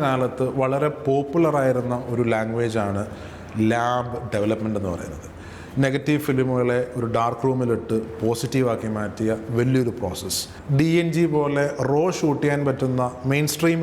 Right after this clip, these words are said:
ക്യാമറകളുടെ ഫുട്ടേജിനെ നമ്മൾ പോസ്റ്റ് പ്രൊഡക്ഷനിൽ കളർ ഗ്രേഡിംഗ് എന്ന് പറയുന്ന ഒരു ഡാർക്ക് റൂം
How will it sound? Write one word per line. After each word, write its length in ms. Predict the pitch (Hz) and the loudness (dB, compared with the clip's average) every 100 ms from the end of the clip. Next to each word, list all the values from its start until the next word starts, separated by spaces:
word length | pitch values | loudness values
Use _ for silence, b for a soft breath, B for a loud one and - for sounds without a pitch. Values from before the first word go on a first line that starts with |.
| 151 | 0
ക്യാമറകളുടെ 640 | 131 127 127 131 131 127 123 | 0 0 2 2 2 0 0
ഫുട്ടേജിനെ 580 | 123 110 135 127 120 92 - B B B - | -4 -2 0 0 -2 -6 -8 B B B -2
നമ്മൾ 160 | 135 135 135 | 0 0 2
പോസ്റ്റ് 240 | 147 147 | 0 0
പ്രൊഡക്ഷനിൽ 480 | 170 139 - 135 120 120 120 B B - | -2 -2 -2 -2 2 2 0 B B -2
കളർ 200 | 143 151 147 | 0 2 2
ഗ്രേഡിംഗ് 320 | 160 160 165 | 4 4 2
എന്ന് 100 | 160 143 | 2 2
പറയുന്ന 360 | 123 120 120 123 131 | 2 0 -2 0 0
ഒരു 100 | 135 123 | 2 2
ഡാർക്ക് 320 | 123 127 | 0 0
റൂം 100 | 147 | 0